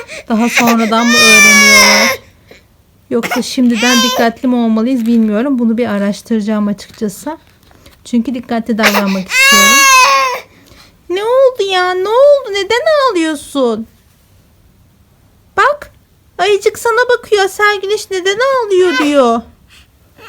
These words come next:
Kafanı değdireceksin koltuğa. Gel buraya. Al işte düştün, gel. Hadi gel. Gel anneciğim, gel. Hadi gel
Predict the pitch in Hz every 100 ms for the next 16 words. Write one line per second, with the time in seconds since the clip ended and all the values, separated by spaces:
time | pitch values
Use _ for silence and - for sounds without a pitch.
0 | - _ _ - 311 320 359 427 440 392
1 | 339 302 311 294 - 294 285 302 277 294
2 | 285 262 254 339 392 349 294 277 247 262
3 | - - 381 392 440 480 453 403 359 _
4 | _ _ _ _ _ _ - 392 427 415
5 | - 320 262 349 - 415 403 349 349 403
6 | 381 - _ _ _ _ _ _ _ _
7 | _ _ _ _ _ - 508 - - _
8 | 277 269 277 370 370 _ _ _ _ _
9 | _ _ _ _ 240 262 349 330 240 190
10 | 214 233 285 - _ - _ _ _ _
11 | - _ _ _ _ _ _ _ _ _
12 | _ _ _ _ _ _ _ _ _ _
13 | _ - 440 466 494 508